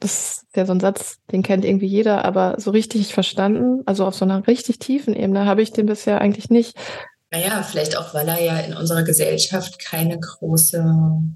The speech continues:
Speaker 2: kein, also er hat ja keinen besonderen Raum oder er ist ja kaum sichtbar.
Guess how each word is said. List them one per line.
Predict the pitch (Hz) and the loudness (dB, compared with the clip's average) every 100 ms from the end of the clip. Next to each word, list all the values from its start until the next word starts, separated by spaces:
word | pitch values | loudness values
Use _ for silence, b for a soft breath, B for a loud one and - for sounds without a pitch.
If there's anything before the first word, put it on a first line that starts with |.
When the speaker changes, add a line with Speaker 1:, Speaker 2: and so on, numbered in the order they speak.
| - _ _ _ _ _ _ _ _ | -10 _ _ _ _ _ _ _ _
Speaker 2:
kein, | - 165 147 - | -6 -4 -4 -2
also | 160 | -2
er | 147 151 | -2 -2
hat | 160 | -4
ja | |
keinen | 175 175 | -4 -2
besonderen | 165 170 170 165 | 0 0 0 -2
Raum | 160 147 208 208 | -4 -4 -2 -4
oder | - | -4
er | 165 147 | -4 -2
ist | - | -2
ja | |
kaum | 160 165 160 | -4 -2 0
sichtbar. | 185 190 - 151 139 139 | 2 0 -4 -6 -6 -8